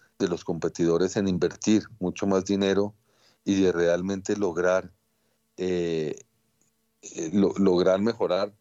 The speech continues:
la competitividad del mercado, porque si esperamos a que solamente a punta de regulación, eh, el mercado cambie, pues eso no es posible. Yo creo que se han hecho esfuerzos regulatorios,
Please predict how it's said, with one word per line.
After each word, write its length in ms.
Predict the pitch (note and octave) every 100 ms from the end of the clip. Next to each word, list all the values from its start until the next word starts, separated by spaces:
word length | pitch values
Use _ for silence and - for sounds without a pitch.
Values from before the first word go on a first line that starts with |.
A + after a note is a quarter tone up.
| _ _ -
la 100 | G2
competitividad 600 | G2 F2 - D#2 E2+ D#2+
del 140 | G#2
mercado, 460 | G2+ E2+ D3+ G2 D2+ _ _ _ _
porque 300 | F#2 - F2+
si 120 | F#2
esperamos 720 | E2 - F2+ G2 A#2 B2+ - _ _
a 140 | - F#2
que 160 | -
solamente 560 | E2+ G2 G#2 A#2 A2 G#2
a 80 | E2+
punta 320 | - F#2 A2
de 60 | A2
regulación, 760 | G#2 E2+ D#2+ D#2 - G2 D#2+ - _ _ _ _
eh, 420 | - F2 E2+ E2 D#2+
el 120 | F2+
mercado 440 | F2+ E2+ - F2+ F#2+
cambie, 400 | G#2 G2+ G#2 A2
pues 260 | G#2 F#2
eso 180 | G#2+ G#2
no 120 | A#2
es 80 | A#2
posible. 480 | A#2+ A#2 C3 G2 D2+
Yo 120 | D#2
creo 280 | - F2+ F#2+
que 100 | G2+
se 140 | -
han 100 | D#2
hecho 200 | E2+ -
esfuerzos 440 | F#2 - F#2+ - G2+
regulatorios, 800 | F2+ D#2+ D2+ - F2 F2+ F#2